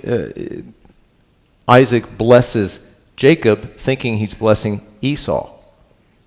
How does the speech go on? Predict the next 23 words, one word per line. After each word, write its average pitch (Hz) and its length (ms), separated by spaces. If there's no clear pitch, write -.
right? 101 260
And 110 180
so, 107 580
were 120 140
the 113 80
plans 131 300
of 120 100
God 120 320
thwarted? 139 420
No, 113 260
they 110 80
were 110 100
not 113 300
thwarted, 123 400
right? 107 540
God 135 300
said, 110 500
"Jacob 135 480
is 110 180
gonna 117 160
get 110 140
the - 80
blessing. 123 380